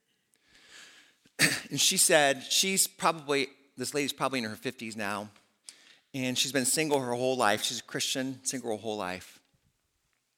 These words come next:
And she said when she was in her thirties, <clears throat> she was still, you know, I mean, she's in her thirties.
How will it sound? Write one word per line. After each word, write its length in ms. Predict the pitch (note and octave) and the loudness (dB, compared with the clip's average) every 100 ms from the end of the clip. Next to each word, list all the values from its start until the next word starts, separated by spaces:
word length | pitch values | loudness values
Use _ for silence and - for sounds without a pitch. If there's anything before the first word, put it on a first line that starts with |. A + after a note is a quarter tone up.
| _ _ _ - - _ - - - - | _ _ _ -20 -20 _ -20 -20 -12 -4
And 340 | C#3 B2+ B2 | 0 0 0
she 280 | - - F3+ | 2 2 2
said 500 | - D#3+ C#3+ C#3+ B2 - - | 2 6 6 4 -2 -12 -12
when 180 | D#3+ C3 | -2 0
she 140 | C3 G#3 | 2 0
was 120 | F3 | 0
in 60 | |
her 100 | D3+ | 0
thirties, 680 | A#2+ - C3+ C3 C3+ B2+ - - - - | 0 2 2 4 2 0 -4 -6 -16 -12
<clears throat> 260 | - - | -14 -10
she 180 | - - | -4 -4
was 60 | D#3 | -4
still, 360 | - C3+ C3 B2+ _ | -4 -6 -6 -10 _
you 140 | B2+ A2+ | -12 -10
know, 260 | F#2+ G2+ | -10 -10
I 60 | G2+ | -10
mean, 140 | G#2 | -8
she's 200 | G2+ - - | -8 -8 -4
in 80 | C3 | -4
her 80 | C3 | -2
thirties. 480 | B2+ A2+ A2+ A#2 | -2 -2 -2 -6